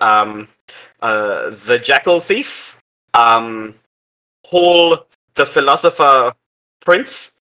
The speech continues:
and, uh, the Organ Donor. I don't know why he's called this. I just decided that he should have several ridiculous names. So here's, here are some more of his, um, some more of his monikers, all of which got published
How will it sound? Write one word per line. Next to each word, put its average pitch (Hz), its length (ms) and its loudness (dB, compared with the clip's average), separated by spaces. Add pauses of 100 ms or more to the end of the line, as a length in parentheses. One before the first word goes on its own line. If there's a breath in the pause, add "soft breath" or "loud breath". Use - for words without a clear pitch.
(600)
and, 123 320 -16
uh, 131 480 0 (580)
the 143 380 -2
Organ 180 440 2
Donor. 98 360 -4 (440)
I 131 120 0
don't 143 200 0
know 143 300 0
why 139 300 2
he's 135 180 -6
called 160 320 -8
this. 117 180 -4
I 123 80 -2
just 120 180 -14
decided 127 500 -4
that 113 120 -8
he 127 120 -14
should 127 140 -8
have 123 180 -2
several 135 640 -4
ridiculous 117 600 -8
names. - 260 -20
So - 220 -10
here's, 107 400 -6 (280 loud breath)
here 165 160 2
are 147 80 2
some 135 220 -2
more 131 200 0
of 110 100 -2
his, 101 380 -6
um, 85 400 -10 (1000 loud breath)
some 143 180 -2
more 143 180 4
of 131 60 0
his 135 140 -4
monikers, 156 520 0
all 233 220 0
of 196 100 -8
which 208 240 -2
got 165 240 -4
published 156 600 -6